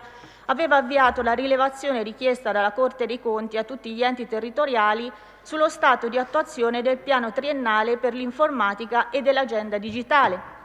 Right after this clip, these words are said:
Tale ricognizione si è completata il ventiquattro ottobre duemiladiciannove, fornendo uno stato dell'arte complessivo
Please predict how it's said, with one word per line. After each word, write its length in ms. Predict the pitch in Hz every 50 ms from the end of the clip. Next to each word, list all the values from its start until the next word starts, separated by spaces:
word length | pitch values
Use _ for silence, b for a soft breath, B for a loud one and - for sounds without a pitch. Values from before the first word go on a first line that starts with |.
| - b b b b b b b b b b b _ _ _ _ _
Tale 240 | - 302 320 330 302
ricognizione 720 | 285 285 294 294 294 302 320 311 - 339 330 339 330 320
si 140 | 294 - -
è 80 | 262 247
completata 580 | 240 247 240 233 247 247 247 277 285 294 277
il 80 | 240 233
ventiquattro 600 | 214 233 233 233 254 233 254 254 269 262 - 247
ottobre 380 | 247 247 - 254 240 220 220 226
duemiladiciannove, 1080 | 214 226 220 220 220 220 220 202 208 208 - 208 202 202 190 185 180 175 175 170 175 180
fornendo 560 | 180 262 269 269 269 254 233 220 214 208 214
uno 140 | 214 214 226
stato 340 | - - - 302 311 -
dell'arte 500 | 247 220 233 220 226 240 254 254 247 240
complessivo 1000 | 226 226 220 226 220 226 233 247 - - 311 311 285 220 175 160 160 B B B